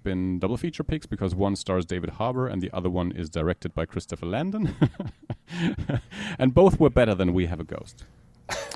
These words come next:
Speaker 1: Um, so we watched Violent Night, the David Harbour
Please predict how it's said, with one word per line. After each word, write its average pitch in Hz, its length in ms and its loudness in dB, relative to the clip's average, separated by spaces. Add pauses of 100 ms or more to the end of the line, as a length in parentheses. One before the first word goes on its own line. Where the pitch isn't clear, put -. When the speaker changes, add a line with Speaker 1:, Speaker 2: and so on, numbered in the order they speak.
(160)
Speaker 1:
Um, 101 440 4
so 101 300 4 (560)
we 131 80 8
watched 151 240 6
Violent 131 380 6
Night, 151 500 2
the 107 280 2 (440)
David 104 280 2
Harbour 95 600 4